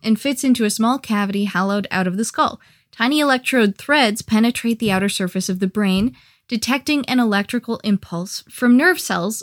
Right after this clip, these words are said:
that show the brain is at work. In line with Neuralink's longer term plans,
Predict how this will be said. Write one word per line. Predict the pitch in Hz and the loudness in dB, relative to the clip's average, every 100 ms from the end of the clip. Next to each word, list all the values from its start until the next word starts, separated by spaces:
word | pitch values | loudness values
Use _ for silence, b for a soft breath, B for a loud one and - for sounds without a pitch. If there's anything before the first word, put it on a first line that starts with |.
| - - | -12 -8
that | 208 | -6
show | - 214 | -4 -2
the | 202 | -2
brain | 190 190 202 | 0 2 2
is | 214 | 2
at | - | 0
work. | 190 - - _ _ _ _ _ _ 226 | -2 -4 -12 _ _ _ _ _ _ 4
In | 226 240 | 6 6
line | 262 254 | 6 6
with | 226 226 | 4 4
Neuralink's | 233 233 233 220 202 - | 6 6 6 4 2 0
longer | 208 202 220 381 339 254 | -4 2 2 2 2 0
term | - 202 175 | 0 0 0
plans, | - 190 160 220 254 | -2 -2 0 -2 -2